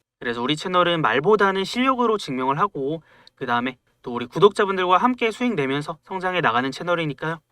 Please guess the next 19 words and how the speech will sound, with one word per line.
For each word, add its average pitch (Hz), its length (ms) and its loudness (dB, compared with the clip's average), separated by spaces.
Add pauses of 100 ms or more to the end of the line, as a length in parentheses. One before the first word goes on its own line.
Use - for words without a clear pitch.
(160)
제가 127 220 -4
다음 190 360 8
주력주 220 380 -2 (280)
타점 196 480 -2
진입할 214 460 -4
때 202 140 -4
또 - 120 -4
알려드릴 135 460 0
겁니다. 110 420 -12 (220)
그래서 127 300 -8
최근에 202 460 0
저희 165 220 0
채널에서는 175 580 -4
이제 127 180 -4
로봇주들 185 600 -2
주력주로 151 440 -4
많이 117 200 -2
매매를 123 360 -2
해왔는데 196 440 -2